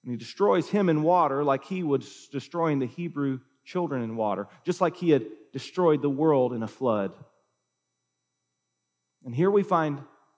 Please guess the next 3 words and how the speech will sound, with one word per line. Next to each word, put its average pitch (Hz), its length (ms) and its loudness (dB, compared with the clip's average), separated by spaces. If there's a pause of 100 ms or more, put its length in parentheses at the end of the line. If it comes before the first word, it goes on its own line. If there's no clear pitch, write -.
(920)
Judah 139 440 -2 (2500)
with 131 120 -4
the 123 200 0